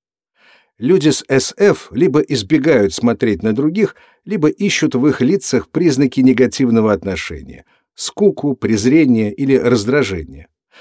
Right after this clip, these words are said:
А тот, кто ищет, всегда найдет. Однако усилием воли можно заставить себя искать хорошее, обращать внимание, когда люди вам улыбаются или делают комплименты, стараться запоминать такие моменты.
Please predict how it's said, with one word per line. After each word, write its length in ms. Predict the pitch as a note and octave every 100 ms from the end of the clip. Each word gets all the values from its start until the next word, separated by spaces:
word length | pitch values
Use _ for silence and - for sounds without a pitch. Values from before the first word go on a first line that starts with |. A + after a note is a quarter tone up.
| - -
А 100 | A#2
тот, 180 | C3+ C3
кто 160 | -
ищет, 380 | A2+ C3+ B2+ D#2+
всегда 380 | - A2 F2+ F#2
найдет. 500 | G2 G#2+ - - _ _ _ _ _ - -
Однако 460 | G#2+ B2+ C3+ C#3+
усилием 640 | C#3 C3 - D3+ C3+ A#2+ A2+
воли 280 | C3+ D3+
можно 360 | A2 B2 A2+ B2
заставить 540 | A2 A#2+ - C#3 A#2+
себя 320 | G#2+ A#2 A#2+ B2
искать 360 | - - B2
хорошее, 720 | - C3 C#3 A2 E2 - - - _ _ _
обращать 540 | - A2+ C3 - C#3 C3
внимание, 460 | B2 B2+ C3+ G#2+
когда 320 | G2 G#2 G#2 A2+
люди 300 | B2 A#2+ G#2
вам 240 | A2 G#2+
улыбаются 760 | G#2 G#2 A#2 B2+ A2 - G#2 F#2 _ _
или 160 | A#2+ A#2
делают 440 | G2 B2 A#2 -
комплименты, 840 | - G2+ F#2+ F2 E2+ D#2+ - C#2 _ _ _
стараться 520 | - A#2+ D4+ - C3+
запоминать 760 | G2 B2 B2+ A2+ G#2+ B2+ C#3
такие 320 | - F2+ F2+ E2
моменты. 540 | D#2+ D2+ D2 - _